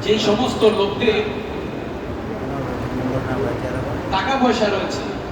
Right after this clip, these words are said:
কুরবানি করে নাই, এই ব্যক্তির জন্য নবীজি ভয়ঙ্কর কথা বলেছেন। কেমন কথা? যাকাত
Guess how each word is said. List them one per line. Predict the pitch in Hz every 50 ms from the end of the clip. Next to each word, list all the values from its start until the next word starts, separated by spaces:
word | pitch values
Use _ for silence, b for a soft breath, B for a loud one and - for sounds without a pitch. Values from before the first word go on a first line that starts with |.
| - - - - - - - -
কুরবানি | 196 220 220 220 220 247 247 262 254 -
করে | 220 196 196 - -
নাই, | - - - - - - - - - - - - - - - - - - - -
এই | 196 214 214
ব্যক্তির | 208 226 233 233 - 254 233
জন্য | - 226 233 220 214
নবীজি | 208 196 196 208 208 214 143 - 151
ভয়ঙ্কর | 151 - 214 240 - - 233 220 196
কথা | 180 180 175
বলেছেন। | 151 156 147 147 - - - - - - - - - - - - - - - - -
কেমন | - 180 214 247 254
কথা? | 247 247 247 240 254 285 302 - - - - - - - - - - - - - - - - - - - - - - - - - - - - - - - - - - - - - - - - - - - - - - - - -
যাকাত | 202 202 202 - 262 269